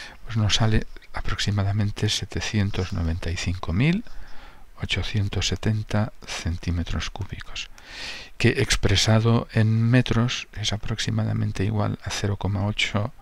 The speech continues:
en metros cúbicos, es cero coma ocho metros cúbicos, porque hay que dividir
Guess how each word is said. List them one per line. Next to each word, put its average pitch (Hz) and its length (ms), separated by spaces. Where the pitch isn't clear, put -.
en 107 80
metros 104 280
cúbicos, 101 560
es - 240
cero 117 260
coma 110 240
ocho 104 220
metros - 360
cúbicos, - 500
porque - 260
hay 98 100
que - 140
dividir 107 460